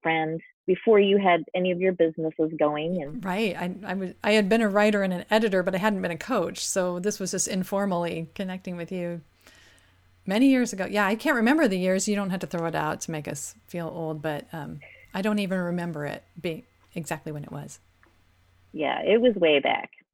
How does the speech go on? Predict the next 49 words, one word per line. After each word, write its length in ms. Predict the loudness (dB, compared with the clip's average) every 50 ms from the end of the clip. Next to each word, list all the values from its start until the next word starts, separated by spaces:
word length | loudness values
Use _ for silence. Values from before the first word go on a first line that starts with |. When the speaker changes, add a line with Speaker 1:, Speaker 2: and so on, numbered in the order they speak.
| _ _ -4
Speaker 2:
So, 360 | 0 4 6 6 6 6 4
okay, 240 | 2 -2 -4 -4 -4
so 120 | -2 -2
you 120 | -2 -2 -2
have 240 | -2 -2 0 0 0
a 40 |
draft. 480 | -2 -2 -2 0 0 0 0 -2 -4 -4
You 120 | -4 -4
brought 400 | 0 2 2 4 4 4 4 4
in 240 | 4 4 4 4 4
somebody. 420 | 2 2 0 0 0 0 0 0 0
Would 220 | -2 0 0 0
you 40 | -2
say 280 | -2 0 0 0 0
that 240 | 0 0 0 0 0 0
was 340 | 0 0 0 0 -4 -6 -8 -8
a 60 | -10
key 380 | -10 -8 -4 -2 0 0 2
move 440 | 2 2 2 2 2 2 2 0 -2
for 240 | -4 -8 -8 -6 -4
you 420 | -2 -2 -2 -2 -2 -2 -4 -4
to 80 | -6 -8
pull 220 | -10 -6 -4 -4 -2
somebody 420 | -2 -2 -2 -2 -2 -2 -2 -4
in? 400 | -6 -6 -6 -6 -6 -4 -6 -6
And 380 | -6 -6 -6 -4 -4 -4 -6 -6
did 140 | -8 -10 -10
you 80 | -12
choose 320 | -8 -4 -2 -2 0 -2 -2
the 80 | -2
right 180 | -4 -4 -4 -4
person? 320 | -6 -6 -2 0 0 0 0 -2 -2 -4 -4 -6 -8 -10 -10 _ -12
<laughs> 480 | -8 -6 -4 -4 -2 -4 -4 -4 -2
I'm 100 | -2 0
not 160 | 0 0 0
trying 240 | 0 0 0 0 0
to 60 | 0
put, 120 | 0 0 0 0
I'm 80 | 4 6
not 180 | 6 6 8 6
looking 280 | 4 4 6 4 2 2
for 120 | 4 4
a 60 | 4 6
compliment. 480 | 6 6 6 6 4 2 0 0 0 0
I'm 60 | 0
really 180 | 0 0 0 0
not. 300 | 0 0 0 0 -2 -2
But, 100 | -2 0
like, 220 | 0 0 0 -2